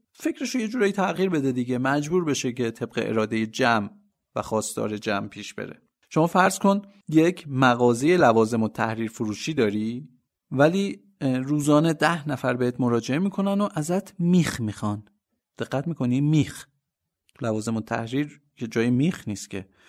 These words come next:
ولی اگر روزی ده نفر بهت مراجعه بکنن و ازت میخ بخوان، بعد یه خورده مقاومت دیگه تصمیم می‌گیری که میخ هم اونجا بفروشی، بالاخره بازارش هست، تقاضاش هست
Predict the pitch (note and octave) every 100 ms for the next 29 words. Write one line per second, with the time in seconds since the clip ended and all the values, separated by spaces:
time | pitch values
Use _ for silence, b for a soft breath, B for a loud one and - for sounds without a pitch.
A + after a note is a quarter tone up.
0 | b b - F#3 A3+ A3 G#3 G3 F3 D#3
1 | D3 D#3+ - F3+ E3+ D3 C#3+ C#3 C3+ C3
2 | - C3 B2 A#2+ C#3 D#3 C3 B2 A#2 A#2
3 | A2 A#2+ A#2 - B2 A#2 - A2+ - E3+
4 | B2 A#2+ _ - E3+ E3+ E3+ E3 D#3 C#3+
5 | D3 C#3+ C3+ C#3+ C#3+ D3+ G#3 A3 G#3+ A#3
6 | - _ - F#3+ - A3+ A#3 A3+ A3+ A3+
7 | A#3 A3+ A3 C4 F3 - F3 G3+ G#3+ A#3
8 | G#3 F#3+ D#3+ F3 F3 - A#2 - A2+ A2+
9 | A#2+ A#2+ B2+ C#3 - - A2+ A2+ C3 C3+
10 | B2+ D#3+ E3 - A#2+ A2+ A2+ A#2 D3+ D#3
11 | - F#3 G3+ -